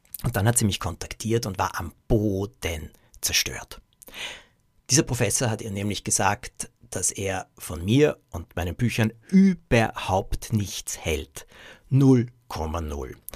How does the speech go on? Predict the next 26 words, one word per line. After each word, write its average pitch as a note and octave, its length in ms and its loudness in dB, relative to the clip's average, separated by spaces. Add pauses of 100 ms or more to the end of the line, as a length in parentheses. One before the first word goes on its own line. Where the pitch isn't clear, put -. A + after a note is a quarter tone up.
(200)
Er B2+ 160 4
hat C3 140 0
die - 140 -2
Arbeit A2 320 2
zur - 220 -4
Kenntnis G2+ 500 0
genommen, F#2 560 -2
aber G2 640 2
sie - 360 -4
für - 380 -2 (160)
unbedeutend G#2+ 920 4 (240)
erklärt. - 640 -2 (380)
Diese D3 180 6
Leserin C#3 560 6
hat B2 160 2
ihm C3 100 0
dann B2+ 160 4
eine A#2+ 140 4
Frage G2 320 2
gestellt D#3 340 2
und E3+ 120 4
eine E3 120 2
sehr E3 220 0
überraschende D#3 880 2
Antwort A#2 560 2
bekommen. F2+ 440 0